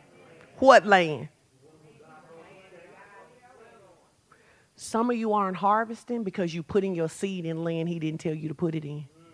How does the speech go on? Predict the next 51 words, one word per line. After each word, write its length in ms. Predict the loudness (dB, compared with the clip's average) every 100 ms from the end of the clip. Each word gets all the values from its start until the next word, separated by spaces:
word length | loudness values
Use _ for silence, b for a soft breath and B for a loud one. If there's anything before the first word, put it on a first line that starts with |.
| -20 -20 _ -20 -20 _ _ _ _ _ _ _ _ _ _ _ _ _ _ _ _ _ _ _ _ _ _ _ _ _ _ _ -8
It's 180 | -4
not 240 | 4 4 4
your 80 | -2
season 460 | 0 -2 -2 -4
for 100 | -2
that. 180 | 0 0
It's 160 | -2 0
not 220 | -2 0
your 100 | -6
time 360 | -2 0 0
for 100 | 0
that. 180 | -4 -4
The 60 | 2
Bible 240 | 4 4
says 220 | 2 -2
in 60 | -2
Ecclesiastes 640 | -4 -6 -4 -2 -2 -2
that 140 | -8 -4
everything 380 | -4 -4 -6
there 120 | -4 -4
is 120 | -4
a 40 |
time 360 | -6 -2 -2 -2
and 80 | -4
there 120 | -4
is 120 | -6
a 80 | -8
season. 480 | -8 -8 -8 -16 -20 _ _ _ _ _ _ _ _ _ _ _ _ _ _ _ 0
When 100 | 4
my 140 | 4
kids 400 | 2 0 2 2
were 120 | 0
young 560 | -2 0 2 2 -2 -10 _ _
and 100 | -10
people 220 | -8 -8
used 200 | -6 -8
to 80 | -4
invite 320 | -2 0 0
me 100 | 0
to 60 | -4
preach, 300 | -4 -6 -2
I 80 | -2
didn't 140 | 0
go 100 | 2
a 40 | 0
bunch 200 | 0 -6
of 60 |
places 300 | -6 -6 -6
to 80 | -12
preach 260 | -6 -6 -4
away. 300 | -4 -4